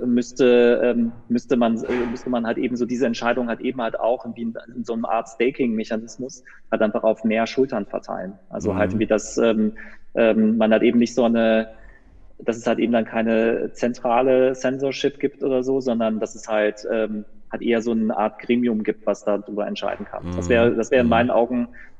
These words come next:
Speaker 1: ähm, der Weg für, für, für Privacy Coins, dass man, ähm, da einen, einen guten Kompromiss findet.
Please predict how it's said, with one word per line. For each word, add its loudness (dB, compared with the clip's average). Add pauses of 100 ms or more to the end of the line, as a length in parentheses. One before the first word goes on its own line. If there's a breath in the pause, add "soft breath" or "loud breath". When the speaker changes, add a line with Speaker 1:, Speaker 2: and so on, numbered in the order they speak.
(120)
Speaker 1:
ähm, 0
der 2
Weg 0
für, 0
für, -6
für -10
Privacy -2
Coins, -6
dass -6
man, -4
ähm, -4 (220)
da 4
einen, 0
einen 0
guten -6
Kompromiss -4
findet. -4